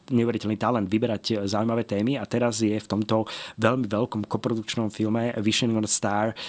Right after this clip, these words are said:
práve témou astrológia, astrologička, ktorá radí ro-, rôznemu spektru ľudí, čo majú vo svojom živote robiť a kam majú čo urobiť a ako sa majú nejak, e, pripraviť, na čo v živote ich môže ešte postihnúť a čo ich čaká.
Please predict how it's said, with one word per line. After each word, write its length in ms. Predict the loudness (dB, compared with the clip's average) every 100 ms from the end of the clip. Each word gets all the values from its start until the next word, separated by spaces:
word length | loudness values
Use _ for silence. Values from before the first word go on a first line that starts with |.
| -10
práve 480 | -2 2 2 2 -2 -4 -2
témou 320 | 0 0 0
astrológia, 720 | -2 0 0 0 0 -2 -2 -2
astrologička, 640 | -2 0 0 0 -2 -4
ktorá 240 | 0 0 2
radí 400 | 0 2 0 0
ro-, 240 | 0 0 -2 0 0
rôznemu 480 | 2 2 2 0
spektru 400 | -2 -2 -2 0
ľudí, 240 | 2 2 0
čo 160 | 0
majú 160 | 0 0
vo 80 | 0
svojom 160 | 0
živote 320 | 0 0 0 0
robiť 320 | -2 -2 -2
a 240 | -2 -2
kam 240 | 0 0 2
majú 240 | 0 0
čo 160 | -4 -2
urobiť 480 | -2 0 -2 -4
a 320 | -4 -4 -6 -6
ako 80 | -4
sa 160 | 0 0
majú 240 | 2 0 -2 -8 -6 -8 -6 -2
nejak, 300 | 0 0 0 -2
e, 40 | -2 -2 -4 -2 0
pripraviť, 640 | 0 2 0 0 -2 -2
na 160 | 0 0
čo 160 | -2
v 160 | -2 -2
živote 240 | 0 0
ich 160 | -2 -2
môže 240 | -4 -2
ešte 240 | -4 -4 -4
postihnúť 480 | -2 -2 -2 -2
a 160 | -2 -4
čo 160 | -2 -2
ich 160 | 2
čaká. 400 | 0 2 0 -2